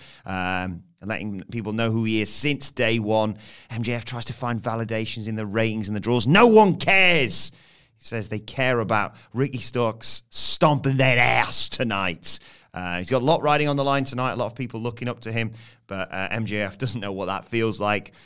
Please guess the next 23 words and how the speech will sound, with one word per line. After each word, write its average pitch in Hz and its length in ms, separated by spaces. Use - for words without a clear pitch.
He's 151 180
got 160 260
'em. 117 320
Make 156 240
fun 156 200
of 139 80
him 139 120
all 139 140
you 127 120
want. 127 260
He 120 80
is 107 100
a 107 60
reflection, 117 720
uh, 95 320
of 95 100
what 101 180
M 113 160
J 107 180
F 104 140
wants 117 480
to 117 120
be 110 380